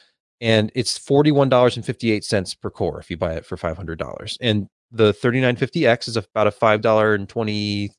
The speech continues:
cent premium over that. It's forty-six eighty-one. But still, I mean, I was impressed. Just, I hadn't figured this out before.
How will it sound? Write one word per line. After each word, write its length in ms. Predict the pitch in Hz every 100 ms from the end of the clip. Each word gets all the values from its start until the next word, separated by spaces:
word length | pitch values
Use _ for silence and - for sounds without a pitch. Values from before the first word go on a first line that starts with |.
| _
cent 260 | - 107 - _
premium 440 | 117 101 92 90
over 180 | 87 87
that. 240 | 85 85
It's 180 | 92 -
forty-six 640 | - 104 104 101 107 -
eighty-one. 580 | 107 110 107 85 82 101 _ _ _
But 160 | 143 -
still, 380 | - - 220 113
I 80 |
mean, 100 | 139
I 80 | 127
was 160 | 226 165
impressed. 600 | 139 - - 175 165 -
Just, 140 | 131
I 80 | 143
hadn't 260 | 175 156 -
figured 340 | 170 151 120
this 140 | 113
out 220 | 131 127 98
before. 480 | 87 92 73 76